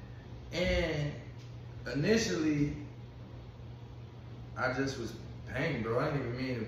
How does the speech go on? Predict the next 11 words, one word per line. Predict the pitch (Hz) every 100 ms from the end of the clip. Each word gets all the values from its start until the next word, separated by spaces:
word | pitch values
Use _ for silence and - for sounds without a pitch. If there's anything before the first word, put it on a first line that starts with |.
| -
purposely | 135 143 113 107 104 92
make | 98 156
it | 175
like | 190 196
this, | 202 226 - - - - - - -
technically. | 196 180 185 185 - - - - - - -
But | 131
as | 131 139
I | 139
kept | 156 139 117
going, | 139 170 165 135